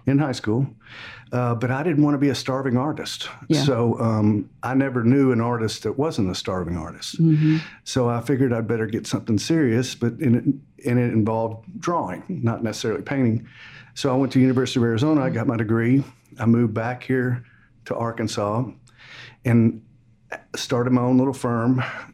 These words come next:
Speaker 1: I designed a house for a, a well-known artist here in, in Little Rock. His name's Barry Thomas.
Speaker 2: Oh, yeah. Mm-hmm.
Speaker 1: Yeah. And Barry traded me out architecture plans for art lessons. And, um, I would paint at night and do architecture during the day.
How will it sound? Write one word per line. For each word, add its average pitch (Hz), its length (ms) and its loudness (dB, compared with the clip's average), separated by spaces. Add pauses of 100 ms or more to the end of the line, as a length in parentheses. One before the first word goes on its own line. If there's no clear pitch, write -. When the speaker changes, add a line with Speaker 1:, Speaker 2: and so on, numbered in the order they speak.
(120)
Speaker 1:
I 117 160 -4
designed 117 440 -2
a - 40 -4
house 120 360 -4
for 113 280 -2
a, 107 120 -4 (180)
a 113 80 0
well-known 113 480 2
artist 117 400 -4
here 120 220 2
in, 113 260 0 (120)
in 117 100 4
Little 117 200 2
Rock. 101 200 -2
His - 100 -8
name's 104 220 0
Barry 110 280 -2
Thomas. 117 580 -4 (180)
Speaker 2:
Oh, 285 100 6
yeah. 294 220 8
Mm-hmm. - 180 4
Speaker 1:
Yeah. 240 240 6 (680)
And 131 320 6
Barry 156 340 2
traded 143 340 2
me 131 120 6
out 120 180 -2
architecture 127 540 -4
plans 123 280 -2
for - 140 -4
art 165 180 -6
lessons. - 480 -8 (280)
And, 107 260 0
um, 107 500 -2 (960)
I 117 120 -4
would 117 220 -2
paint 175 360 0
at 123 140 -2
night 143 320 0
and 117 140 2
do 113 200 2
architecture 120 540 -4
during 110 260 0
the 107 80 2
day. 113 440 -2